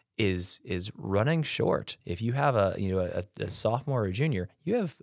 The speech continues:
a, a year or two left with them in the house before they're out and on their own, and you're not going to be there to tell them to shut their phone off. They're gonna have to have learned these skills now under your guidance so that they can implement them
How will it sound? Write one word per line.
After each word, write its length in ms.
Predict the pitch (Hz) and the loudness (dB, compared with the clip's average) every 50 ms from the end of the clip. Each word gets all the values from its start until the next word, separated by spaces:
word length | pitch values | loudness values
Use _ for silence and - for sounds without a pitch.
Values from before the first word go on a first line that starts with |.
| - - | -16 -14
a, 220 | - - - - | -12 -6 -2 0
a 20 | 107 | 0
year 340 | 101 95 98 113 147 165 165 | 0 2 2 2 2 2 2
or 140 | 147 131 | 2 2
two 220 | - - - 120 98 | 0 0 0 0 0
left 240 | 98 107 127 - - | 0 0 -2 -2 -4
with 100 | 127 - | -4 0
them 160 | 117 107 104 | 0 0 0
in 80 | 95 | 0
the 80 | 95 95 | -2 -2
house 400 | 101 151 185 175 95 95 - - - - - - - - _ - | -2 -2 -2 0 0 -2 -4 -6 -8 -10 -20 -20 -20 -12 _ 0
before 420 | 113 113 104 - - - - 131 | 2 2 2 0 0 2 2 4
they're 260 | 117 120 127 - - | 4 4 4 4 4
out 220 | - 95 104 135 139 | 4 4 4 4 4
and 80 | 117 | 2
on 140 | 110 107 107 | 2 2 2
their 140 | 101 92 92 | 2 2 2
own, 200 | 95 113 131 143 - - - _ - | 4 4 2 2 0 -6 -14 _ 0
and 180 | - 131 147 | 2 2 2
you're 140 | 147 160 180 | 2 2 2
not 340 | 180 165 165 180 - - 127 | 2 2 0 0 -2 -2 0
going 280 | 120 139 135 143 139 | 2 4 4 4 2
to 100 | - - | 0 -2
be 300 | 110 98 107 123 151 196 | -4 -4 -2 -2 0 0
there 400 | 226 156 123 95 82 85 85 85 - - - - _ - | 0 0 0 0 0 0 -4 -6 -8 -12 -20 -16 _ -6
to 140 | - - 135 | -6 -6 -2
tell 220 | - - 120 107 | 0 0 0 2
them 180 | 95 107 98 95 | 2 2 0 0
to 100 | - - | 0 0
shut 280 | - - - 95 - | 0 0 0 0 -2
their 100 | - 82 | -4 -6
phone 260 | 82 - - 92 85 85 | -2 0 2 2 2 0
off. 280 | 85 69 - - - - - _ - | -4 -6 -10 -12 -16 -20 -20 _ -10
They're 320 | - 92 87 104 110 135 151 | -8 -2 2 4 4 4 4
gonna 140 | 170 160 | 4 2
have 220 | 143 131 139 120 - | 2 2 0 0 0
to 120 | - 98 | 0 -2
have 200 | 92 92 92 - | 0 0 -2 -2
learned 400 | 87 90 95 104 101 120 147 147 | -4 -2 0 0 2 2 2 0
these 240 | 117 113 110 104 - | 0 0 0 0 0
skills 440 | - - - 101 95 90 90 87 - | 0 0 0 0 0 0 0 -2 -4
now 580 | 90 90 92 101 127 135 117 104 95 87 - - | -4 -4 -2 0 0 0 0 0 0 -2 -2 -2
under 400 | - 123 160 180 196 175 135 104 92 | 0 0 0 2 2 2 0 0 0
your 440 | 90 85 101 98 110 156 180 175 | 0 -2 0 2 4 4 4 4
guidance 580 | 143 113 87 - 60 64 76 101 160 - - - - - - - - - - | 2 0 -4 -4 -4 -4 -4 -2 -2 -2 -2 -4 -4 -8 -18 -18 -20 -8 -4
so 440 | - - - - - 156 160 170 156 | 0 0 2 4 4 4 4 4 4
that 240 | 127 104 82 - | 4 2 0 2
they 100 | - 95 | 0 0
can 160 | 90 - 98 - | 0 0 -2 -2
implement 540 | - - 117 - - - 104 92 90 90 | 0 0 0 0 2 2 2 2 2 2
them 260 | - 90 90 87 85 | 2 2 2 2 0